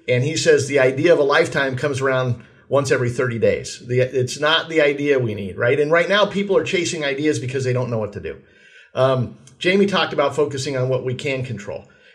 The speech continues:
And I think that's, uh, part of it is we don't know what we can control. You know, y-, you gave a stat at, um, at a, a, one of our events recently that sixty-three thousand transactions in July fell apart.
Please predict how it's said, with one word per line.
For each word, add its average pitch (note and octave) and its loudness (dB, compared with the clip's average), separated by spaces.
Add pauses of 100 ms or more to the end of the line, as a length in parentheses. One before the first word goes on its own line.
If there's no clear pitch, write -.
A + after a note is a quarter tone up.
(120)
And B2+ 2
I B2 0
think C3+ -4
that's, C#3+ 0
uh, C#3+ -4
part G#3 2
of G3 6
it D3+ 4
is B2+ -2
we C#3+ -4
don't C#3+ 2
know B2 2 (240)
what B2+ 2
we B2+ 0
can A#2 -6
control. A#2+ -4
You A#2+ -4
know, C3 0
y-, C3+ 0
you D3+ -8
gave G3+ 6
a E3 2
stat C3+ 0
at, A#2+ 0
um, G#2+ -2
at A2+ -2
a, G#2+ -2
a, G2+ -10 (300)
one B2+ -6
of B2+ -2
our B2 4
events A#2 -2
recently G2+ -6
that F#2+ -4
sixty-three D#3 -6
thousand E3 0
transactions B2+ -2 (400)
in D3+ 0
July B2 2 (300)
fell D3+ 2
apart. A2+ -4